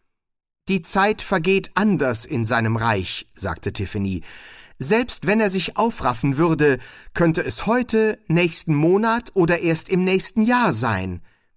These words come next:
„Und was ist mit den Zauberern?“, wollte eine andere Hexe wissen. „Wieso sind die heute nicht hier?“ Nanny schnaubte verächtlich. „Ha, diese Pfeifenheinis!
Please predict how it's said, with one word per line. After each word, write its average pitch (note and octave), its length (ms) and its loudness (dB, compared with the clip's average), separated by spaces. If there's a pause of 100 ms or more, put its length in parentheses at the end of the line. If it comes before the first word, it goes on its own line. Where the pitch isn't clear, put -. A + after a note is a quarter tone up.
(1040)
„Und B3+ 180 -2
was C4+ 200 0
ist - 160 -4
mit C#4+ 160 0
den D4 120 2
Zauberern?“, B3 840 4 (400)
wollte A#3+ 320 0
eine A#2+ 200 -2
andere A#2 340 -2
Hexe A2 420 -2
wissen. A2+ 360 0 (320)
„Wieso C#4 380 4
sind B3+ 260 2
die C#4+ 220 4
heute D#4 380 2
nicht B3+ 280 0
hier?“ G3 580 0 (1000)
Nanny B2 420 2
schnaubte F2+ 580 -2
verächtlich. - 720 -6 (280)
„Ha, C#4+ 300 4 (360)
diese C#4 340 4
Pfeifenheinis! C#4 1300 4